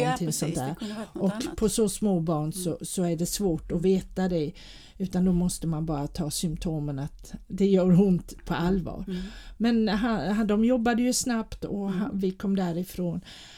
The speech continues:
Speaker 1: Eh, och, och det är, var också en, någonting som, som, eh, eh, gav mig respe-, stor respekt för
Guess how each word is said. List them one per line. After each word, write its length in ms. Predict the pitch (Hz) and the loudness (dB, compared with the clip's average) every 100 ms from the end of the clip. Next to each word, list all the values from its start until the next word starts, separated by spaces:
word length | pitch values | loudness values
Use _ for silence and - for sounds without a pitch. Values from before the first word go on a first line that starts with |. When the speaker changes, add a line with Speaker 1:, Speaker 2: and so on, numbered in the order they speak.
| - - | -20 -10
Speaker 1:
Eh, 280 | 185 190 165 | -4 -2 -2
och, 400 | - - 214 - 226 | -2 0 2 2 0
och 100 | 220 | 0
det 580 | 190 262 269 277 254 226 | 0 0 2 4 4 4
är, 60 | 226 | 2
var 160 | 226 254 | 2 2
också 300 | 285 - 240 | 2 0 2
en, 220 | 208 190 | 4 2
någonting 600 | 202 208 175 175 175 170 | 4 2 2 0 -2 -2
som, 360 | - 170 156 - | -2 -4 -4 -6
som, 500 | - 196 170 156 151 | -8 -4 -2 -2 -4
eh, 120 | 151 151 165 - - - - - - - - | -6 -6 -8 -12 -16 -16 -18 -20 -20 -20 -18
eh, 220 | 190 - 190 - | -16 -12 -14 -12
gav 360 | 262 240 262 247 | -2 4 6 6
mig 360 | 214 160 165 - | 6 4 2 2
respe-, 640 | 196 - - - - - | 2 2 -4 -6 -4 -2
stor 400 | - 311 330 240 | 0 4 6 6
respekt 400 | 180 - - | 4 0 -6
för 60 | - | -6